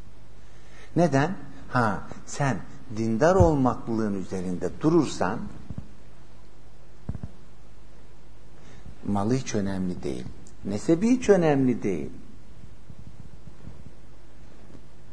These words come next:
güzelliği hiç önemli değil dersen, dinini tercih edersen, bu tercih isabetlidir. Ne oluyor? Senin sarf ettiğin gayret, iyi niyetin,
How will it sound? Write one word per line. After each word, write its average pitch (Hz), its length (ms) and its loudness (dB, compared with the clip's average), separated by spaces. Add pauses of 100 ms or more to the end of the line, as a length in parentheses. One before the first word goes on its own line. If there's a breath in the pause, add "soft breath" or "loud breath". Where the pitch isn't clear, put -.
(1040)
güzelliği 110 580 8
hiç 180 220 2
önemli 78 500 0
değil 78 220 0 (120)
dersen, 71 400 0 (480 loud breath)
dinini 170 400 10
tercih 98 460 4
edersen, 92 640 0 (460 loud breath)
bu 156 100 2
tercih 113 440 -2
isabetlidir. 90 880 -4
Ne 139 60 4
oluyor? 143 380 4 (460 loud breath)
Senin 139 200 4
sarf 156 400 -2
ettiğin 95 440 -2
gayret, 98 480 -2 (580 loud breath)
iyi 143 280 8
niyetin, 117 480 4